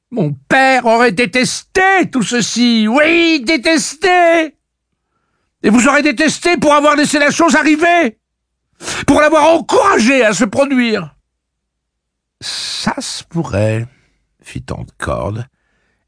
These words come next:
et l'atroce sourire clignota une fois encore. « Ça pourrait bien que oui. Et la seule chose qu'il détesterait encore plus,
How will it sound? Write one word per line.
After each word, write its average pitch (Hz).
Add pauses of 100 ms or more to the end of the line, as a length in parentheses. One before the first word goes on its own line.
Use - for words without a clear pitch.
(120)
et 95
l'atroce 92
sourire 117
clignota 90
une 82
fois 90
encore. « 69 (1700)
Ça -
pourrait 247
bien 190
que - (140)
oui. 139 (920)
Et -
la 104
seule 233
chose 196
qu'il 131
détesterait 165
encore 143 (140)
plus, -